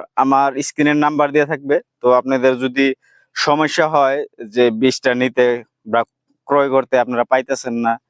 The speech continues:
তো আমার সাথে যোগাযোগ করতে পারেন। আমার নাম্বার হইছে সিক্স ডবল জিরো থ্রি ফাইভ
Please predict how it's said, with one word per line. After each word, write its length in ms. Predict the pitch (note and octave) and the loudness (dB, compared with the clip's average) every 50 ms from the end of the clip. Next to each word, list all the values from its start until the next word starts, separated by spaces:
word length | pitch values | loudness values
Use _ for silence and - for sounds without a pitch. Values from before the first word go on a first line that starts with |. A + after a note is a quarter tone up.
| _ _ _ _ _ _ _ - | _ _ _ _ _ _ _ -2
তো 60 | A#2+ B2 A#2+ A#2+ B2 B2 A#2+ B2 | 0 2 2 4 2 2 2 2
আমার 360 | B2 A2 G2+ B2+ C3 B2+ A#2+ | 2 2 0 0 0 0 -2
সাথে 220 | - - B2+ B2 B2 | -2 -6 -12 -12 -10
যোগাযোগ 320 | A2+ C3 C3+ C#3 C3+ C#3 - | -4 0 0 0 -2 -4 -10
করতে 280 | - C3+ - - C3 | -10 -12 -8 -4 -2
পারেন। 260 | A#2 A#2 A2+ A#2+ C3 D#3 - _ _ | 0 0 0 -2 -4 -8 -12 _ _
আমার 240 | - A2+ A#2+ A#2+ A#2+ | -4 -2 0 0 0
নাম্বার 300 | B2 B2+ B2+ B2+ B2 B2 | 0 0 0 0 0 0
হইছে 360 | B2 B2 A#2+ - B2+ B2+ B2 | 0 -2 -2 -2 0 0 0
সিক্স 400 | A#2 - - - C#3+ C#3 - - - - - B2+ | 0 -2 -4 -2 -2 -2 -2 -4 -10 -10 -4 0
ডবল 240 | C3 B2+ B2 C3 C3 | 0 0 2 0 0
জিরো 220 | A#2+ C3 B2+ C#3 C#3+ D#3+ - _ _ _ _ _ _ _ _ _ _ _ - | 0 0 2 2 2 0 -2 _ _ _ _ _ _ _ _ _ _ _ -2
থ্রি 120 | C#3 C#3 C3+ | 0 0 0
ফাইভ 300 | - - C#3+ C#3+ D3+ | 0 0 0 0 -2